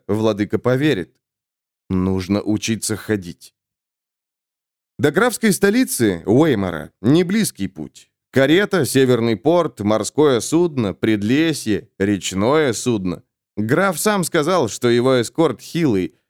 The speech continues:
а корабль не темница, доски не камни. «Давай, граф, шепчи на ухо своей красотке. Давай, принцесса Севера,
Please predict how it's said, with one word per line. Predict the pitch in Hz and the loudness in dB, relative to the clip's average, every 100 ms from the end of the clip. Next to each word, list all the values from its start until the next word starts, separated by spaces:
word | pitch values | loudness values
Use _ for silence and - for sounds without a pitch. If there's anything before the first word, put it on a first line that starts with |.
| _ | _
а | 127 - | -2 2
корабль | 160 190 226 214 151 | 2 2 0 0 2
не | 156 | 0
темница, | 180 180 143 170 - 78 - - | 0 0 0 -2 -6 -18 -16 -8
доски | 95 110 107 - 127 | 0 0 0 0 0
не | 127 | 0
камни. | 127 151 123 80 80 _ _ _ _ _ _ | 0 -2 -2 -6 -14 _ _ _ _ _ _
«Давай, | 113 110 90 76 | -2 -2 -2 -6
граф, | 76 85 80 - | -8 -8 -8 -8
шепчи | 131 113 - 139 | -6 -6 -2 0
на | 127 123 107 | 0 0 -2
ухо | 92 104 | -4 -6
своей | 98 95 90 | -4 -6 -6
красотке. | 90 85 82 82 - 87 82 _ _ _ - | -8 -8 -12 -14 -16 -14 -14 _ _ _ -2
Давай, | 220 214 220 | 0 0 -2
принцесса | - 95 87 92 90 101 | -2 -4 -2 -4 -4 -6
Севера, | - 101 95 92 92 | -4 -4 -2 -4 -6